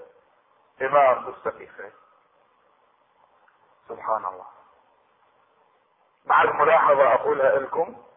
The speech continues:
ما شاء الله متوجهين، دائما متوجهين، لأن هذه أسس كبيرة إذا عرفناها نحافظ فيها على أسرتنا وعلى عوائلنا وعلى أولادنا،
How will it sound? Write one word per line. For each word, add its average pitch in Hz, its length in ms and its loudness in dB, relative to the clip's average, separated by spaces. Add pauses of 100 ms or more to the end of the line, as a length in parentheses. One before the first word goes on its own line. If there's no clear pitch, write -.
(360)
ما 123 120 0
شاء 120 240 2
الله 127 160 4
متوجهين، 123 840 -6
دائما 143 340 -2
متوجهين، 110 680 -10 (480)
لأن 123 180 -2
هذه 147 500 0
أسس - 520 -12 (560)
كبيرة 143 480 -2 (500)
إذا 135 160 2
عرفناها 160 920 2 (840)
نحافظ 220 540 2
فيها 214 240 4
على 202 360 6
أسرتنا 190 500 -4
وعلى 143 420 0
عوائلنا 135 800 2
وعلى 127 360 0
أولادنا، 131 680 0